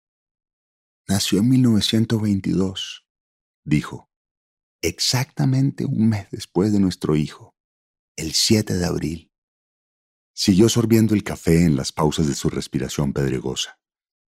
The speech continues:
Era una mujer construida apenas en cartílagos blancos sobre una espina dorsal arqueada e inflexible. Los trastornos respiratorios la obligaban a preguntar afirmando. Cuando terminó el café,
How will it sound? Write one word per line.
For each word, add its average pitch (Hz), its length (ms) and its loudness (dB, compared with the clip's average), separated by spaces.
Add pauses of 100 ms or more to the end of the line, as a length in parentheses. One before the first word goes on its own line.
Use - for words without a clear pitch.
(380)
Era 95 200 2
una 113 140 4
mujer 87 360 2
construida 80 800 0
apenas 85 480 -2
en 69 80 -2
cartílagos 67 600 -4
blancos 69 420 -4
sobre 64 220 -6
una 78 200 -4
espina 87 320 -2
dorsal 69 480 -6
arqueada 69 600 -6
e 67 60 -4
inflexible. 62 800 -10 (840)
Los 80 240 -2
trastornos 87 560 0
respiratorios 71 880 -4
la 67 80 -6
obligaban 71 560 -2
a 73 80 -8
preguntar 71 480 -6
afirmando. 65 640 -10 (1080)
Cuando 85 260 4
terminó 82 380 4
el 98 80 -2
café, - 440 -12